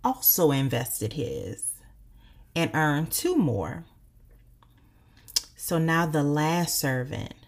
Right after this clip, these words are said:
who was only given one bag, said that he buried his out of fear.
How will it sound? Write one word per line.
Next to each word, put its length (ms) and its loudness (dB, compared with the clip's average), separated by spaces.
who 140 0
was 240 4
only 320 4
given 640 0
one 280 0
bag, 560 -6
said 440 2
that 140 -2
he 160 -4
buried 580 0
his 540 0
out 140 -4
of 80 -4
fear. 540 -6